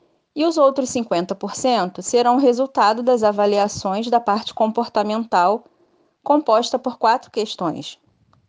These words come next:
Porém, a distribuição dos conceitos nas questões comportamentais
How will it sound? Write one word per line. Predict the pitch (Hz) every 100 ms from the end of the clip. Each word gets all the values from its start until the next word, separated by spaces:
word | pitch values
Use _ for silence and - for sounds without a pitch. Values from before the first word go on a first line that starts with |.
| _ _ -
Porém, | 202 180 190 233 - _ _ _ _ _ _ _ -
a |
distribuição | 214 269 - 339 294 294 254 247
dos | 247
conceitos | - 220 214 185 175 -
nas | 185 185
questões | - 196 - 170 165
comportamentais | - 220 190 185 165 165 165 185 185 165 -